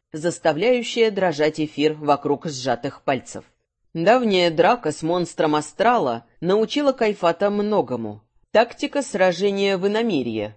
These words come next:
наилучшие приемы и подходящие боевые ухватки. Каждый бой дает победителю новые знания, главное — сделать правильные выводы. Идею одного из заклятий он попросту украл у своего противника,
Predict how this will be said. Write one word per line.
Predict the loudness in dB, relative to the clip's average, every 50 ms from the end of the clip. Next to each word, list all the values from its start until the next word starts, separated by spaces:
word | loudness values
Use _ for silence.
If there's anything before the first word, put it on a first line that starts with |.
| _ _ -6
наилучшие | -2 0 0 0 0 0 -2 -4 -4 -4 -4 -4 -4
приемы | -4 -4 -4 -4 -2 -2 0 0 0 0 -2 -4 -4
и |
подходящие | -4 -6 -6 -4 -4 -2 0 -2 -2 -4 -4 -6 -6 -4 -2
боевые | -2 -2 0 0 0 0 -2 -2 0 -2
ухватки. | -2 -2 -4 -2 0 2 2 0 0 -6 -10 -8 -8 -8 -10 _ _ _ _ -2
Каждый | 0 0 0 0 0 0 0 0
бой | 0 0 0 2 2 2
дает | 2 2 2 2 2 2 0 0 0 0
победителю | -2 -2 -2 -2 -4 -4 -4 -4 -2 -2 -2 -2 -2 -2
новые | -2 -2 -2 0 0 0 0 -2 -2
знания, | -4 -4 -4 -4 -2 -2 -2 -2 -2 -2 -4 -4 -6 -10 _ _ -6
главное — | 0 2 4 6 6 4 4 2 -2 -2 -2 -4 -6
сделать | -4 0 2 4 4 4 4 2 -2 -8 -4
правильные | 0 0 2 2 2 0 0 0 0 0 0 -2 -2
выводы. | -2 -2 -2 -2 -4 -6 -6 -8 -12 -12 -16 _ _ _ _ _ _ _ _ -4
Идею | -4 -2 -2 0 0 2 2 4 4 4 2
одного | 2 0 2 0 2 4 4 4
из | 4 2 2
заклятий | 2 0 0 0 0 -2 -2 -2 -4 -4 -4 -4 -4 -6 -4
он | -2 -2 0 0 0
попросту | 0 0 0 0 0 -2 -6 -4 -2 -2 -2
украл | 0 -2 -4 -2 2 2 4 4 2 0 -2 -4 -6
у | -6
своего | -4 -2 0 2 4 4 4 2
противника, | 2 2 -2 -2 -2 -2 -4 -2 -2 -2 -4 -2 -4 -4 -4 -6